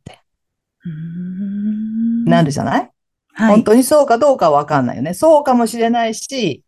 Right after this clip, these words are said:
Speaker 1: そうじゃないかもしれないじゃない？その選択からすると。「本当にそうなの？」って聞かれた時に。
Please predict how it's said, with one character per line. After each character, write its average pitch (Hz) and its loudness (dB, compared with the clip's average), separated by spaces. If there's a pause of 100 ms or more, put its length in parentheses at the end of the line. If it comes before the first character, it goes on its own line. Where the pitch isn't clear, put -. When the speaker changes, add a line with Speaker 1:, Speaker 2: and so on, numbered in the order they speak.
(340)
Speaker 1:
そ 311 2
う - 2
じ 208 0
ゃ 180 0
な 208 0
い 190 -8
か 151 -6
も 143 -6
し - -14
れ 135 -2
な 131 -2
い 123 -6
じ 110 -8
ゃ - -12
な 127 -4
い？ 220 -6
そ 156 0
の 151 -2
選 139 0
択 135 -4
か 135 -4
ら 127 0
す - -8
る 113 -6
と。 104 -6
「本 135 -2
当 147 -2
に 160 -2
そ 170 0
う - -2
な 170 0
の？」 208 2
っ 220 -4
て 180 -4
聞 - -8
か 131 -6
れ 123 -6
た 117 -6
時 123 -10
に。 127 -8